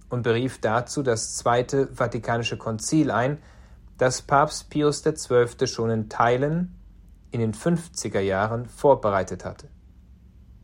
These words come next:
In der Zeit vor der Eröffnung des Konzils gab es eine Hochzeit im Hinblick auf Vorträge, Weiterbildung, theologische Diskussionen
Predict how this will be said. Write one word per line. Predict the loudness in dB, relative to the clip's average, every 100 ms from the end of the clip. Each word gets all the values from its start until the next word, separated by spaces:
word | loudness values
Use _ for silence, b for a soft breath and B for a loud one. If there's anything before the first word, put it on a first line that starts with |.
| -20 -20 -20 b b b b b -8
In | 4 4
der | 6
Zeit | 6 4 2
vor | -8 2 6 6
der | 6
Eröffnung | 2 0 -4 -4 -4 -4 -8 -6
des | -6 -2
Konzils | -4 0 2 2 0
gab | 2 2 2
es | 0
eine | 0 0 -4 -2
Hochzeit | -2 -2 -4 -8 -4 -2 -4 -8 -20 -20 -20 -20 -20 -14 -6
im | -2
Hinblick | -2 0 -2 -2
auf | -2 -2
Vorträge, | -2 0 0 0 -2 0 0 -2 -6 -4
Weiterbildung, | -2 0 -2 -2 -4 -2 -2 -4 -10 -18 -20 -8
theologische | -4 -2 0 0 -2
Diskussionen | -6 -8 -8 -10 -8 -4 -2 0 -2